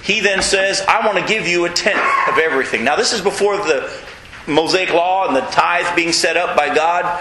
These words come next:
but he said, "I'm gonna give you a tenth." Keep that in your mind, 'cause that's gonna be important later on in our study. Go to Genesis thirty-two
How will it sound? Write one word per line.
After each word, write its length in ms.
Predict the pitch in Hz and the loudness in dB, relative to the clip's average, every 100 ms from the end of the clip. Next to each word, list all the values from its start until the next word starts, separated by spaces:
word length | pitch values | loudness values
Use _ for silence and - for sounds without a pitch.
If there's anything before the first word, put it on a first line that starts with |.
| - - | -8 -4
but 140 | 143 135 | -2 -2
he 180 | 185 | -2
said, 220 | 190 185 170 | 0 0 0
"I'm 100 | 185 | 0
gonna 160 | 165 | 0
give 160 | 151 165 | 0 0
you 140 | 165 | 0
a 20 | |
tenth." 480 | 143 - 170 107 - - | 0 0 0 0 -8 -6
Keep 180 | 147 | -4
that 160 | 147 156 | 0 0
in 100 | 170 | 0
your 100 | 185 | 0
mind, 320 | 196 165 113 - - - | 2 0 -2 -6 -10 -4
'cause 120 | 120 | 0
that's 180 | 117 - | 0 0
gonna 140 | 147 | 0
be 100 | 143 | 0
important 400 | 139 165 151 127 | 0 0 0 0
later 220 | 131 131 | 0 2
on 120 | 131 127 | 0 0
in 80 | |
our 100 | 123 | 0
study. 420 | 120 - 165 127 101 - - - - | 0 -2 -2 -2 -6 -12 -14 -10 0
Go 120 | 196 | 0
to 80 | 202 | 2
Genesis 480 | 202 190 196 196 - | 0 0 0 -2 0
thirty-two 760 | 196 190 190 - 247 220 127 | 0 0 -2 0 0 0 -2